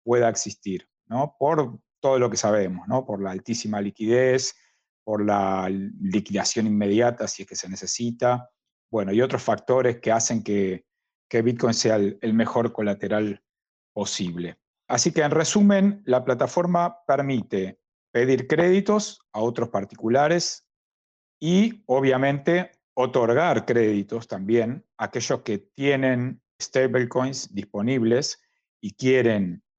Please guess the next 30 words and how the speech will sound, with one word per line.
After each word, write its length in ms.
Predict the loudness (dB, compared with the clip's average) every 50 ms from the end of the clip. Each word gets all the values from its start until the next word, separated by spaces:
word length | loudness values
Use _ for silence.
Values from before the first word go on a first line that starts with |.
| _ -4
ganar 580 | 0 2 2 4 4 2 4 4 2 4 4
un 400 | 4 4 2 2 2 0 -2 -2
interés 600 | -2 0 0 2 2 2 2 2 0 -2 -4 -6 -10
sobre 640 | -14 -12 -8 -6 -6 -6 -4 -4 -4 -4 -4 -4
estas 240 | -6 -6 -8 -10 -6
tenencias, 680 | -4 0 0 2 2 2 0 0 0 0 0 -2 -6 _ _ _ _ _ _ _ _ _ _ -2
pueden, 580 | 2 2 4 4 4 4 4 4 2 0 -2
por 200 | -2 -4 -4 -4
supuesto, 840 | -4 -6 -8 -6 -2 -2 -2 -2 -2 -4 -2 0 0 0 -2 -6 _ _ _ _
eh, 240 | -10 -8 -6 -6 -6
poner 320 | -8 -6 -6 -4 -4 -4 -4
su 260 | -6 -8 -10 -10 _
propia 760 | 0 2 2 0 0 -4 -4 0 2 4 4 4 4 4 2
oferta 920 | 2 2 0 -2 -2 0 0 2 0 0 -2 -2 0 2 2 2 0 -2 -4
de 420 | -8 -6 -2 0 0 0 0 -2 -4
préstamo, 800 | -4 -2 0 0 0 -2 -2 -4 -2 -2 -4 -6 -6 -8 _ _ -12
¿m? 260 | -8 -6 -6 -6 -8 _ _ _ _ _ _ _ _ _ _ _ -8
Eh, 260 | -4 -4 -2 -2 -2 -4
y 60 | -4
cualquier 480 | -2 0 0 0 2 2 2 4 4
otra 260 | 4 2 2 0 0 0
persona 440 | -2 -2 -2 -2 0 2 2 2
del 100 | 2 2
mundo 260 | 0 -2 -2 0 0 2
la 160 | 2 0 0
puede 220 | 0 0 0 0
tomar 460 | 0 0 0 2 2 2 0 -2 -4 _ -2
poniendo, 760 | 0 0 0 2 0 2 0 0 0 0 0 0 0 -2 _
como 240 | -8 -6 -6 -6 -4
siempre, 640 | -6 -4 -2 -2 -4 -4 -4 -4 -2 -4 -4 -6